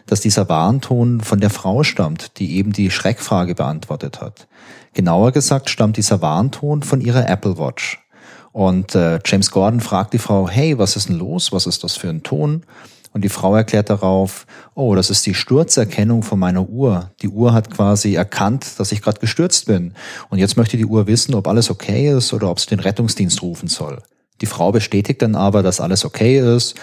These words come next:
alle lachen ein bisschen und die Show geht einfach weiter. Das ist eine lustige Geschichte. Aber was ist hier eigentlich passiert?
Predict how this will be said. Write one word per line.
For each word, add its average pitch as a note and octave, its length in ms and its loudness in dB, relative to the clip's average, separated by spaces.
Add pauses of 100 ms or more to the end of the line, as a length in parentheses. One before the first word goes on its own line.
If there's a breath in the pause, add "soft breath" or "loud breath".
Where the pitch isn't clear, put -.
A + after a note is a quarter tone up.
(280 loud breath)
alle D#3 220 0
lachen F#2 340 0
ein G#2 100 4
bisschen G2 540 0
und A#2 180 0
die G#2+ 60 0
Show E2+ 180 -2
geht - 180 -4
einfach D2+ 400 -4
weiter. C2+ 420 -10 (580)
Das F#2+ 160 0
ist B2+ 120 2
eine C3+ 80 6
lustige A#2 440 2
Geschichte. - 560 -6 (220)
Aber F#2+ 200 0
was A2+ 200 2
ist - 100 -8
hier A2 120 4
eigentlich G#2+ 300 0
passiert? - 640 -6